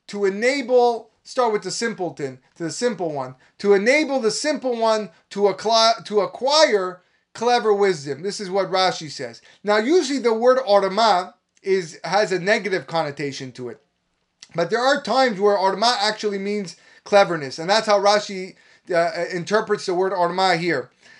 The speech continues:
Um, now, the general, the general category of chokhmah has probably many, uh, subdivisions, let's, let's call it.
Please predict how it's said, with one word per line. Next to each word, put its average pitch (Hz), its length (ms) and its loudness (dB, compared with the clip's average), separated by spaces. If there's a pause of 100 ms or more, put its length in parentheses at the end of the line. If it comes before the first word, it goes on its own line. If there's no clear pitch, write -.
(180)
Um, 175 400 2 (240)
now, 202 340 4
the 202 200 -2
general, 302 760 0 (340)
the 190 180 -8
general 254 540 -4
category 151 960 0 (420)
of 175 160 2
chokhmah 190 680 0 (500)
has 202 320 2
probably 247 500 -2
many, 220 640 -2 (560)
uh, 165 320 -6
subdivisions, 160 1000 0
let's, 156 380 -6
let's 170 240 -4
call 147 300 0
it. 113 100 -16